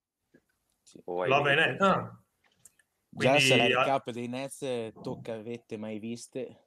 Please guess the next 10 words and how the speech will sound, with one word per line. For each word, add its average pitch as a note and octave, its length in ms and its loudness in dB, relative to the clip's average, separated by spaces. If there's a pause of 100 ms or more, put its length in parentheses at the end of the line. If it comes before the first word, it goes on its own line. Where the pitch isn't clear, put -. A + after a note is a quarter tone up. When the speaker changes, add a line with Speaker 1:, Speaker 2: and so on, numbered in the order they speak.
Speaker 1:
Con - 160 -6
l'arrivo A2 320 0
di G#2 140 0
Love, A#2+ 420 0
secondo F#2 400 -10
me, G#2 680 -6
direi E2 360 -4
che - 80 -2
Speaker 3:
Allungano F#3 460 6
l'infermeria. F3 680 2